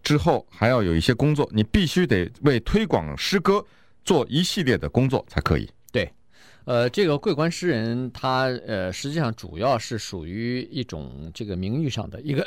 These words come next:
Speaker 2: <clears throat> 一个承认哈，呃，或者说是一个奖励。那其实金钱并不是很多，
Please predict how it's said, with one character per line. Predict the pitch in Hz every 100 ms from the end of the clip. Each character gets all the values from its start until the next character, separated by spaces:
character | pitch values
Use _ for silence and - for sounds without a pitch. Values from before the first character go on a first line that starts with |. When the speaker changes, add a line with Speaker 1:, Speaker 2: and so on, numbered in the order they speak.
| 165
Speaker 2:
<clears throat> | 165
一 | 120
个 | 143
承 | - 104
认 | 156 180
哈， | - 85 -
呃， | 113 113 101
或 | 95 127
者 | 92
说 | 98 101
是 | 107
一 | 98
个 | 95 82 - -
奖 | - 85 -
励。 | 131 127 - - -
那 | 95 95
其 | -
实 | 151 131
金 | 120 185
钱 | 101 101
并 | 139 98
不 |
是 | 113
很 | 120 80
多， | - 110